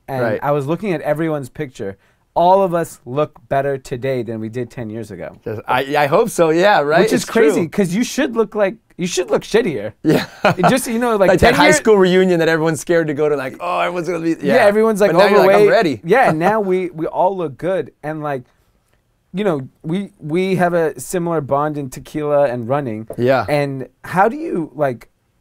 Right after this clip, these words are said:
Speaker 1: at what point did you realize that, like, you're, you were an unhealthy person? And then, like, how did you change your lifestyle?
Speaker 2: Um,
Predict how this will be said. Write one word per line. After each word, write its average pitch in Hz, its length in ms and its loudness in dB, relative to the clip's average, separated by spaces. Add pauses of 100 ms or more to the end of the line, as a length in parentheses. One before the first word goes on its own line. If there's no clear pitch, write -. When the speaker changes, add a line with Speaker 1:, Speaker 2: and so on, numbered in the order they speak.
(320)
Speaker 1:
at 175 160 0
what 190 160 0
point 269 220 -8
did 202 100 -8
you 156 160 -6
realize 139 460 -2
that, - 180 -8
like, 120 220 -6 (100)
you're, 127 240 -8 (520)
you 139 120 -8
were 143 100 2
an 131 200 -2
unhealthy 131 400 -6
person? 143 580 -8
And 135 160 -8
then, 143 100 -4
like, 123 220 -8 (220)
how 165 180 2
did 175 240 -4
you 156 320 -6 (200)
change 151 280 -6
your 131 100 -4
lifestyle? 107 520 -4 (400)
Speaker 2:
Um, 127 500 -4